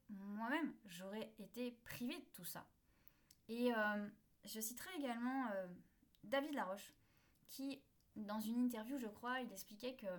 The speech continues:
si tout ce qu'il partageait, toutes ses vidéos, tous les séminaires qu'il organisait, si tout ça, ça pouvait changer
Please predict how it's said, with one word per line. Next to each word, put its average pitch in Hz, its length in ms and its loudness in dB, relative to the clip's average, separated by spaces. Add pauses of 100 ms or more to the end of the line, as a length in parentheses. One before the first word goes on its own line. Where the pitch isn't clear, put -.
(760)
si 220 140 -10
tout 294 140 2
ce 285 100 0
qu'il 233 200 -4
partageait, 240 720 -2
toutes - 160 -10
ses 208 120 -6
vidéos, 233 560 0
tous 240 120 -6
les 185 100 -8
séminaires 208 400 -2
qu'il 202 120 -8
organisait, 185 480 -4
si - 160 -6
tout - 140 -12
ça, 247 240 0 (360)
ça 208 180 -2
pouvait 214 320 -4
changer 214 500 -4